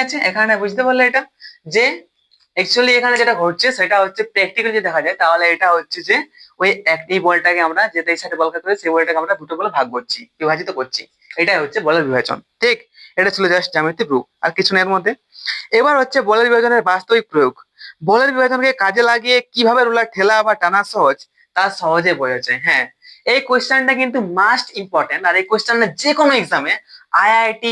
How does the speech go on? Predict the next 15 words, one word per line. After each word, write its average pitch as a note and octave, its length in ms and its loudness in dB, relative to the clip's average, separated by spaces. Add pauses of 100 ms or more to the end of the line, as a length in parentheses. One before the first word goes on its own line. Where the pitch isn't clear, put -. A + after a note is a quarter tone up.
(140)
এনআইডি G#3 400 2
থেকে A3 220 0
শুরু G#3 160 -2
করে, G#3 140 4 (300)
আহ, D3 220 4 (400)
ডাক্তারের G3+ 480 0
পরীক্ষা, G3 380 0
ঠিক B3 160 2
আছে, - 140 -10 (200)
গেট G3+ 300 2
এক্সাম, F#3 320 0 (180)
ইউপিএসসি, A#3 560 -2 (640)
সব C4+ 180 2 (100)
জায়গাতে B3 340 2
কোশ্চেনটা F#3+ 380 -2